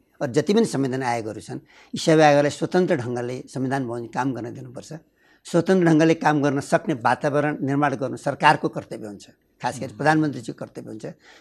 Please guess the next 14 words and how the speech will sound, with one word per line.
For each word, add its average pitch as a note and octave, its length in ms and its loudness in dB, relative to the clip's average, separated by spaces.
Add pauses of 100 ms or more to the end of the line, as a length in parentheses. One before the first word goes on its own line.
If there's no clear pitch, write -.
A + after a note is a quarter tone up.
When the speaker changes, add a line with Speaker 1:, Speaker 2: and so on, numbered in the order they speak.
Speaker 1:
यो D#3 80 2
कर्तव्यमा D3+ 460 0
कहीँ D3+ 180 0
न D#3 80 0
कहीँ C#3+ 140 -4
ह्रास B2 300 -2
आएको B2+ 200 -8
मैले A#2 160 -8
देखिराखेको A2+ 540 -16
छु। D3+ 140 -18 (400)
मलाई D#3 200 0
कस्तो G3 240 -2
लाग्छ C#3+ 320 2
भने A#2 340 -8